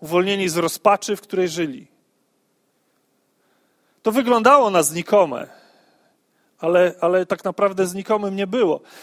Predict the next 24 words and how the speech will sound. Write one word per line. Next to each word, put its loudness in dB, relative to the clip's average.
Oczywiście 0
możemy 0
też 0
tę 0
scenę -2
wyobrazić -2
sobie -4
w -8
sposób -10
bardziej -2
dostojny, -2
esce-, -6
estetyczny, -8
tak 0
jak 0
opisuje -2
to -2
Jan, 0
kiedy -4
z -8
jego 2
opisu -2
wyłania 2
się 0